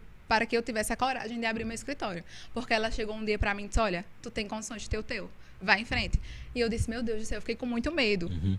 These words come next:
Speaker 1: E depois eu percebi que realmente eu era capaz e que eu ia conseguir, entendeu? E assim, eu agradeço demais a ela, porque poucas pessoas fa-, fariam isso.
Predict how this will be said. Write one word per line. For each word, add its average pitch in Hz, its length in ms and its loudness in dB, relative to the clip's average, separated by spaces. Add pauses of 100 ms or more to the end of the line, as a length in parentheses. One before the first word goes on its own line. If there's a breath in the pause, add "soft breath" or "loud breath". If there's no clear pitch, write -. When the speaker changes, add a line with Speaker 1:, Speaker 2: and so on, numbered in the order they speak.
Speaker 1:
E 269 60 0
depois 277 260 6
eu 262 80 4
percebi 247 380 2
que 269 100 -6
realmente 262 420 0
eu 226 120 -2
era 220 120 0
capaz 220 480 0
e 220 60 -2
que 226 100 0
eu 208 60 6
ia 214 100 2
conseguir, 226 460 0
entendeu? 185 380 0
E 208 80 0
assim, 208 180 0
eu 202 60 2
agradeço 202 420 2
demais 214 500 4
a 240 140 4
ela, 180 240 0
porque 214 220 -2
poucas 233 500 0
pessoas 220 360 -4
fa-, 196 220 -4
fariam 196 380 -4
isso. 180 240 -6